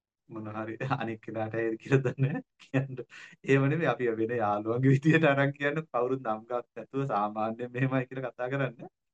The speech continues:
එතකොට ඕකේ තියෙන්නේ නේ. දැන් අපේ ගෙ-, අපේ, අපේ නිවසේ අපි ගත්තොත් එහෙම අපේ අම්මා සමහරලාට ඇති. එතකොට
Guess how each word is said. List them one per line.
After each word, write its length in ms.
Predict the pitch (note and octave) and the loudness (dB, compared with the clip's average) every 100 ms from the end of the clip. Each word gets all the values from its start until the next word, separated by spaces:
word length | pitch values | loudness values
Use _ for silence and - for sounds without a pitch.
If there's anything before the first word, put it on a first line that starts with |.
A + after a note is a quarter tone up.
| _ _ _ - | _ _ _ -12
එතකොට 260 | - C#3+ F#3+ | -6 -2 0
ඕකේ 280 | E3+ E3+ | 2 0
තියෙන්නේ 320 | G3 G3 E3 C3+ | 2 4 4 2
නේ. 140 | - - _ _ _ _ B2 | 0 -8 _ _ _ _ -4
දැන් 120 | A2+ | -4
අපේ 240 | - C#3 | 2 2
ගෙ-, 240 | C#3 C#3 C3+ - | 2 0 -4 -10
අපේ, 400 | A#2+ - C3+ C3 A#2+ G#2+ | -8 0 2 2 -2 -6
අපේ 260 | - A#2+ B2+ | -8 -4 -4
නිවසේ 340 | A#2 B2 C3 | -2 -6 -4
අපි 140 | B2+ C3+ | -4 -4
ගත්තොත් 380 | B2 - C3 C3 | -6 -8 -12 -4
එහෙම 240 | C3+ C3+ B2+ B2 _ | 0 0 -2 -10 _
අපේ 240 | G2+ A2 G#2 | -14 -8 -6
අම්මා 240 | G#2 A2 | -6 -8
සමහරලාට 460 | G#2+ G#2+ A2 G#2+ G#2+ | -8 -8 -8 -8 -12
ඇති. 260 | G#2+ D#3 - _ _ - | -12 -14 -16 _ _ -18
එතකොට 340 | G#2 A2+ G#2+ | -12 -10 -8